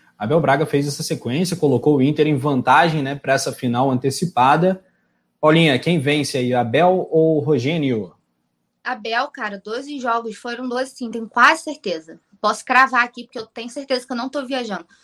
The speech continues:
Speaker 2: Doze jogos de invencibilidade. Então, assim, a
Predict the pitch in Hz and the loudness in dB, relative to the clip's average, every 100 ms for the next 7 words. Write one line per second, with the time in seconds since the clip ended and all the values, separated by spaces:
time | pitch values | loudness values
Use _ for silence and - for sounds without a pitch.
0 | _ - 247 302 269 254 240 247 240 240 | _ 2 4 4 4 0 0 -8 -8 -10
1 | 240 - - 226 202 180 185 190 _ _ | -12 -18 -14 -4 -4 -4 -8 -18 _ _
2 | _ 214 214 226 240 247 - 247 208 196 | _ -20 -8 -6 -4 -6 -8 -8 -8 -12
3 | _ - - | _ -10 -10